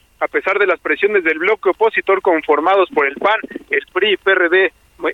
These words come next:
Movimiento Ciudadano y también Grupo Plural, para realizar la elección de al menos un comisionado,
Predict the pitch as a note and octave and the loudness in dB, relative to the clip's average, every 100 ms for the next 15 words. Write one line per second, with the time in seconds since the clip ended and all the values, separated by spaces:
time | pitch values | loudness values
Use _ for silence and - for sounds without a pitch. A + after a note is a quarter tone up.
0 | _ E3 E3 G3+ F#3+ F#3 E3 G3+ G#3 E3+ | _ 0 2 2 0 2 2 2 0 -2
1 | D3+ G#3+ A3+ A#3 A3+ - G#3 C4+ B3+ _ | -2 -2 -2 -2 0 0 2 2 0 _
2 | _ A3+ C4 A#3+ G3+ G#3 F3+ G3 G3+ G3+ | _ 0 2 2 2 0 -2 -2 0 0
3 | D#3+ - G3 F3+ D#3+ F#3 F#3 E3 F#3+ G3 | -2 0 2 2 0 0 0 0 0 2
4 | F#3+ G3+ A3+ C4 C4 | 2 2 2 2 2